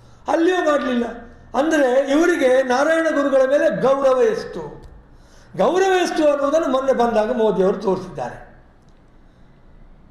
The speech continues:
ಅವರು ಮಾಲಾರ್ಪಣೆಯನ್ನು ಮಾಡುವಾಗ ಒಂದು ಕಾಲನ್ನು ನಾರಾಯಣ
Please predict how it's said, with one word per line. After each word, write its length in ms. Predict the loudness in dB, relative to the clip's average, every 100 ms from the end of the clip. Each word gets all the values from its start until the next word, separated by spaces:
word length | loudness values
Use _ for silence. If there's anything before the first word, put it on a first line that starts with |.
| -8 -4
ಅವರು 580 | 0 2 2 4 2
ಮಾಲಾರ್ಪಣೆಯನ್ನು 840 | 2 2 2 0 0 0 0 0 0
ಮಾಡುವಾಗ 540 | 0 0 2 0 0 -4 -6 -8 -10 -14 -20 -20 -20 -20 -20 -4
ಒಂದು 400 | -2 2 0 0
ಕಾಲನ್ನು 800 | 0 0 0 0 0 2 2 0
ನಾರಾಯಣ 480 | 0 0 0 2 0